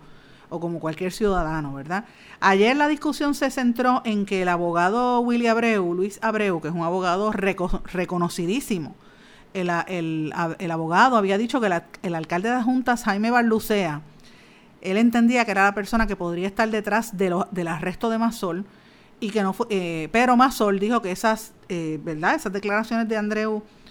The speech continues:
De, de Abreu, perdón, no fueron consultadas con él y que corresponden a su opinión personal, o sea, desautorizó a Abreu.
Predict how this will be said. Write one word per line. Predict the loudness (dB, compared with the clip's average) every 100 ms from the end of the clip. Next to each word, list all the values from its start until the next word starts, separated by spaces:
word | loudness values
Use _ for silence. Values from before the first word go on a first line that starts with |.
| -12 -4
De, | -2 -2 -4 -6 -6 -10 -6
de | -2
Abreu, | 2 4 4 2
perdón, | 0 -2 -2
no | -2 0
fueron | 2 2 2
consultadas | 0 0 0 2 0
con | 0 -2
él | -2 -2
y | -2
que | -2
corresponden | 0 0 0 0 2 2
a | 0
su | 0
opinión | -2 -4 -4
personal, | -4 -2 -2 -2
o | -2
sea, | -2
desautorizó | -2 -2 -4 -4 -6 -6 -2 0
a |
Abreu. | 0 -2 -6 -10